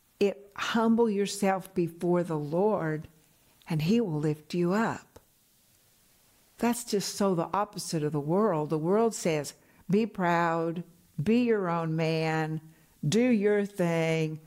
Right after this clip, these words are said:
do what you feel, and you're gonna be happy, and you're gonna get what you want." But the Bible says, "Humble yourself before the Lord,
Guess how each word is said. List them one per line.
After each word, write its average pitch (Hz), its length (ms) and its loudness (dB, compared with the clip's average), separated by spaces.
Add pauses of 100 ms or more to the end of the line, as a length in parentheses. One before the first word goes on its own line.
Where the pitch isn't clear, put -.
(160)
do 294 220 2
what 220 320 0
you 220 160 4
feel, 160 800 0 (1300)
and 175 320 -2 (120)
you're 185 220 2
gonna 156 240 -2
be 156 140 0
happy, 147 520 -2
and 165 160 -2
you're 175 120 0
gonna 156 160 -4
get 156 260 -4
what 143 220 -6
you 143 100 -4
want." - 480 -8 (1300)
But 185 120 -2
the 160 60 -4
Bible 202 420 0
says, 156 500 -2 (280)
"Humble 190 340 2
yourself 170 580 -2
before 170 420 0
the 147 140 -6
Lord, 156 720 -2